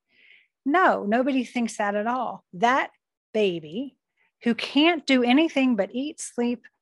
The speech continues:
and poop can, is perfectly worthy and enough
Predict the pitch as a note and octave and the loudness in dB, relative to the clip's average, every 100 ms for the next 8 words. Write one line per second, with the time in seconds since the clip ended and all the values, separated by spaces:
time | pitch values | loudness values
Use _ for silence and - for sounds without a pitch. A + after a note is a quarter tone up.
0 | _ - F#3 F3+ F3 - B3+ F3+ - - | _ -6 -4 -2 -4 0 2 2 -2 -20
1 | _ _ _ _ _ _ _ _ _ - | _ _ _ _ _ _ _ _ _ -16
2 | - A#3+ A#3 A3+ A3+ G#3 - A#3 A3 - | -2 2 4 4 2 0 -2 0 0 0
3 | - D#4 F4+ E4+ D4 C4+ G#3 A3 B3 B3+ | 2 2 2 0 -2 -2 2 4 4 2
4 | B3+ C4+ - F#3 F#3 G3+ F#3 F#3 | -4 -8 -10 -8 -4 -4 -4 -8